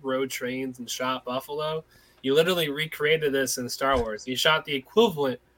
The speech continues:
of, uh, buffalo, and you also murdered, like Kyle just said, you murdered sand people, and then, uh, they, Tusken Raiders, and then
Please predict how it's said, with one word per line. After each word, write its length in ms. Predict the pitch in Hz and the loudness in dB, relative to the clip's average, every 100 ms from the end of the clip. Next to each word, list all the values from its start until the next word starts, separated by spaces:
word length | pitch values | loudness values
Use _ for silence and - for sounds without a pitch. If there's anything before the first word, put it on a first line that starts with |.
| _ _ _ _ _ - | _ _ _ _ _ -4
of, 340 | 127 123 120 | 0 0 0
uh, 360 | 117 113 110 107 | -2 0 -2 -4
buffalo, 540 | 120 113 - 117 113 110 | -4 -4 -6 -6 -4 -6
and 120 | 135 | -2
you 100 | 170 | 6
also 260 | 247 240 240 | 6 6 -2
murdered, 340 | 180 202 240 | 2 4 6
like 100 | 202 | 4
Kyle 240 | 202 277 196 | 8 8 6
just 140 | 135 | 2
said, 220 | 139 123 - - - - | 0 -2 -8 -20 -20 -8
you 100 | 165 | 0
murdered 460 | 170 185 214 208 | 4 6 6 4
sand 320 | - 170 165 | 2 2 2
people, 360 | 147 135 143 160 _ _ _ _ _ | -2 -4 -4 -6 _ _ _ _ _
and 300 | 139 135 135 | -6 -2 0
then, 320 | 131 131 131 | 0 -2 -2
uh, 160 | 131 127 147 | -2 -4 -8
they, 240 | 143 143 139 | -2 0 0
Tusken 280 | 147 143 165 | -2 -6 -2
Raiders, 360 | 127 131 156 - | -2 -2 -6 -6
and 180 | 135 135 | -4 -2
then 340 | 131 131 127 | 0 -2 -6